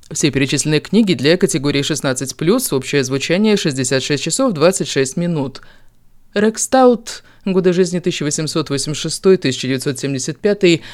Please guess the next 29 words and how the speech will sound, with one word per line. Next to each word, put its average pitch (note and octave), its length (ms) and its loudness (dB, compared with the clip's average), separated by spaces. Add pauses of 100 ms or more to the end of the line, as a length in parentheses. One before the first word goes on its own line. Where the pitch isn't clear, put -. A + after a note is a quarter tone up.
(160)
американский F#3 540 2
писатель, F#3 520 4
автор E3+ 320 2
детективных C#3+ 580 -2
романов, F3 440 2
создатель D#3 520 -2
серии F3 300 2
детективных C#3+ 680 -2
произведений D#3 840 0
о C#3+ 320 -2
Ниро D3 440 0 (100)
Вульфе. C3+ 720 -2 (640)
Ниро, A3+ 420 6 (800)
Нирон E3+ 560 -2
Вульф, D3+ 480 0 (420)
в E3+ 60 -4
других D#3 280 0
произведениях C#3 680 -2
Вулф, C#3+ 560 -4 (500)
частный C#3+ 380 0
детектив, D#3+ 480 0
один G3 260 6
из - 120 2
популярных F3 560 2
вымышленных D#3+ 560 2
персонажей E3 500 2
американской D#3 500 0
массовой D3 360 0
культуры. D3 720 -2